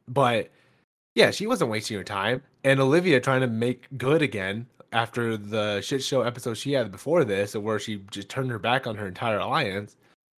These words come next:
She's trying to go around and, you know, trying to talk about how they wanted to do a girls' final, 'cause, uh, yeah, I, I skipped that part, but that's what they talked about at the beginning of this episode with Michelle, uh,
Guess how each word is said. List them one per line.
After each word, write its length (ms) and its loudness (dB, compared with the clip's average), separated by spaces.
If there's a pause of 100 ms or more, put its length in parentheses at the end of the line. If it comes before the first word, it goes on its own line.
(500)
She's 180 2
trying 180 4
to 60 2
go 180 4
around 600 2
and, 220 -4 (1040)
you 80 4
know, 40 4
trying 220 4
to 40 -8
talk 200 2
about 460 4
how 260 -4
they 80 0
wanted 200 -2
to 40 -8
do 160 0
a 40 -6
girls' 360 0
final, 460 0
'cause, 260 -6
uh, 280 -8 (220)
yeah, 200 -2
I, 120 -2
I 40 -4
skipped 260 -4
that 180 0
part, 220 -4
but 60 -6
that's 180 -2
what 100 -10
they 80 -6
talked 320 -2
about 200 -4
at 80 -10
the 40 -20
beginning 280 -6
of 40 -8
this 140 -12
episode 340 -8
with 140 -6
Michelle, 560 -2 (460)
uh, 480 -4